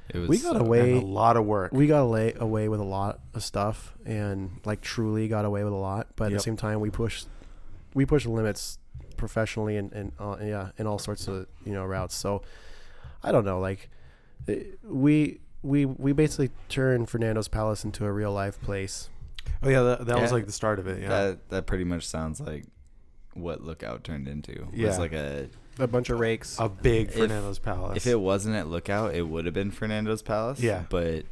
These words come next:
Speaker 1: since we were regulated by Lookout, it couldn't be.
Speaker 2: Right.
Speaker 3: Yeah.
Speaker 2: Yeah.
Speaker 1: And it was probably for the best. Kids and stuff.
Speaker 2: <laughs> Yeah.
Speaker 3: We ended up have a couple of weekends, you know.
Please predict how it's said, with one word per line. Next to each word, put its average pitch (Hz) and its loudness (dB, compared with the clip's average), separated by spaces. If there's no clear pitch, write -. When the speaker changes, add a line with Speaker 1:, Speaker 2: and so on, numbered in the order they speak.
Speaker 1:
since - -6
we 87 -2
were 80 -2
regulated 78 -4
by 73 -2
Lookout, 78 -6
it 87 -10
couldn't 60 -8
be. - -12
Speaker 2:
Right. 110 0
Speaker 3:
Yeah. - -8
Speaker 2:
Yeah. 104 -6
Speaker 1:
And 101 -2
it - 0
was 98 -2
probably 90 -2
for - -16
the - -14
best. - -12
Kids - -10
and - -12
stuff. - -14
Speaker 2:
<laughs> - -8
Yeah. 160 0
Speaker 3:
We 120 0
ended 170 4
up - -
have 143 4
a 117 -2
couple 107 0
of 95 -4
weekends, 98 -6
you 95 -8
know. 92 -8